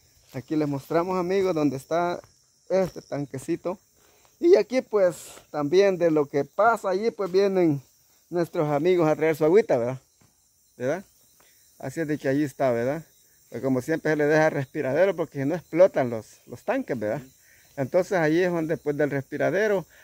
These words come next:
Speaker 1: ahí es donde ellos agarran para que tomen agüita, ¿verdad? Así es de que allí estamos, ¿verdad?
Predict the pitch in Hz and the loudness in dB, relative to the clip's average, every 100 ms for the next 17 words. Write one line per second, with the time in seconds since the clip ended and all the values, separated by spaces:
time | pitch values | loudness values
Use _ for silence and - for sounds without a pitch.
0 | _ - 160 165 151 156 156 143 131 143 | _ -2 0 2 2 2 2 0 0 0
1 | 135 131 123 117 120 - 139 127 117 113 | 0 -2 -6 -8 -10 -8 -4 -4 -4 -6
2 | 113 - 98 107 135 _ _ _ _ _ | -10 -10 -10 -10 -12 _ _ _ _ _
3 | _ _ - 135 131 127 123 - 120 104 | _ _ -10 -6 -2 -2 -4 -6 -6 -6
4 | 95 101 131 | -8 -8 -10